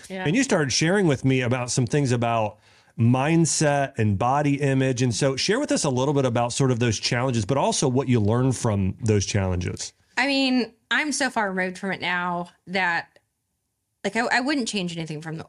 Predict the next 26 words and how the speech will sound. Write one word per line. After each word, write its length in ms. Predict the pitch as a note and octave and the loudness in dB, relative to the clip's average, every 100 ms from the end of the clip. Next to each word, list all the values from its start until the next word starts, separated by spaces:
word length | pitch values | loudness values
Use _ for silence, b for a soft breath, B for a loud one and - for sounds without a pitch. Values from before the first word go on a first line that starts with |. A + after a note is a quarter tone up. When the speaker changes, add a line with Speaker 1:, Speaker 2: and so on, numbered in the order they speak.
| - | -12
Speaker 1:
for 120 | F3+ | -8
the 80 | D#3+ | -6
world. 300 | D3 - - - | -8 -12 -10 -4
Everything 380 | G#3 A3+ A#3 G#3+ | -2 -2 -2 -2
that 100 | F#3 | -2
I 40 | |
went 200 | F#3 F3 | -4 -4
through, 180 | F#3+ F3+ | -4 -4
everything 300 | E3+ F3 D#3+ | -6 -8 -8
that 100 | C3+ | -6
I 60 | C#3 | -4
learned, 320 | F3+ F#3 F3 | -2 -2 -2
every 160 | - | -8
hardship 600 | - G3+ G3 F#3+ F#3+ F3 - b b b b _ _ | -8 -4 -4 -4 -4 -4 -10 b b b b _ _
brought 360 | F#3 F#3 G#3+ G3+ | -10 -4 -2 -2
me 420 | G3 F#3+ E3+ D#3 _ _ - - _ | -4 -4 -6 -10 _ _ -20 -20 _
to, 120 | - F#3 | -6 -4
like, 300 | C#3+ - - _ _ _ - | -4 -8 -20 _ _ _ -14
today. 520 | - E3+ B2+ - F3 - | -8 -6 -6 -6 -10 -8
And 160 | F#3 F3+ | -4 -4
it's 160 | E3+ | -4
made 160 | F#3+ F3 | -4 -4
me 100 | E3 | -4
be 140 | E3 | -4
a 60 | D3+ | -4
better, 280 | D3+ D3 | -6 -8